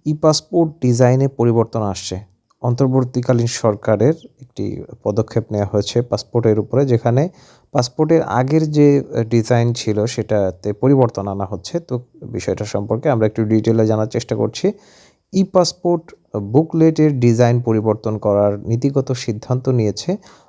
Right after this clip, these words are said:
অন্তর্বর্তীকালীন সরকার। রোববার নির্ভরযোগ্য একটি সূত্র এ তথ্য নিশ্চিত করেছে।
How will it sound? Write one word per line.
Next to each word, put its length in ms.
অন্তর্বর্তীকালীন 840
সরকার। 380
রোববার 520
নির্ভরযোগ্য 600
একটি 220
সূত্র 720
এ 140
তথ্য 300
নিশ্চিত 500
করেছে। 420